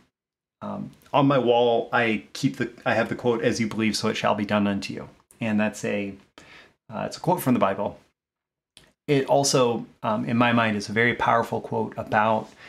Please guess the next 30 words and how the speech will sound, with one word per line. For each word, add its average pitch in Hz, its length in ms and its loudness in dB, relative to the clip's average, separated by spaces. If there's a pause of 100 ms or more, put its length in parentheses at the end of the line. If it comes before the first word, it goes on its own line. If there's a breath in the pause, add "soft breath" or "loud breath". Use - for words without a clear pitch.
(420 loud breath)
it's - 160 0
not 190 280 2
necessarily 131 640 0
about, 113 400 2
like, 104 200 -6
manifestation 120 760 -2
of 107 80 -8
physical 107 360 -2
things 110 360 -4
and, 98 360 -6 (120)
yeah, 113 160 -6
out 120 200 0
in 170 60 -4
the 110 100 -4
world, 107 580 0 (220)
although 117 260 2
some 117 200 -2
people 110 320 -4
would, 101 140 -4 (600)
you 117 100 -8
know, 107 140 -8
say 113 200 -4
that 104 200 -4
it 101 100 -4
is. - 340 -8 (680 loud breath)
Uh, 113 180 2
what 139 220 2
it's 196 180 -2
about 107 640 -2 (420)
is 113 720 0